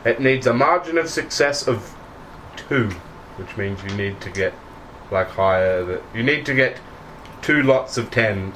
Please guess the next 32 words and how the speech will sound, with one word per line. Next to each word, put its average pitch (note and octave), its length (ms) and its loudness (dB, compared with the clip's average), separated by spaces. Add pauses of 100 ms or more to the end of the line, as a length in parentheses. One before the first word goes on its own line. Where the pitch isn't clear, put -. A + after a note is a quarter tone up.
(120)
Like, A#2+ 260 4
um, A#2+ 480 2 (680)
each, - 540 2 (760)
uh, C3 600 4 (340)
so B2+ 240 4
ten, G#3+ 540 2 (380)
if C3+ 120 -6
you F3 80 4
get, - 360 0 (800)
if C3 120 -2
I E3+ 140 6
got F3 280 2
eleven, D#3 500 4
that's C#3 180 4
a D3+ 40 2
margin D3 320 4
s-, - 180 -4
of C3 120 2
success - 360 0
of A2+ 120 0
one. A2 180 4
If F#2+ 100 -4
I A2+ 140 6
got A#2 220 4 (280)
twenty-three, C#3 540 4
that's E3+ 180 4
a - 20 2
margin B2+ 320 4
of C3 100 2
success A#2 380 0
of - 100 -8
two. G2 200 -2